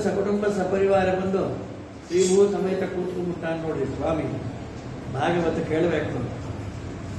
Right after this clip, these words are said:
ಅಂದಮೇಲೆ ಭಾಗವತಕ್ಕೆ ಸಮನಾದ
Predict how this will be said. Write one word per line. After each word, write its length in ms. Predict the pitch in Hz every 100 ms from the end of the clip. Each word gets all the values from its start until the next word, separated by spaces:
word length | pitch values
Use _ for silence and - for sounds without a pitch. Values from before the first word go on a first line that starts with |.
| -
ಅಂದಮೇಲೆ 640 | 180 220 208 185 185 - - - - - - - - - - - 120
ಭಾಗವತಕ್ಕೆ 800 | 143 214 254 247 220 220 214 190
ಸಮನಾದ 680 | 180 180 202 190 185 170 165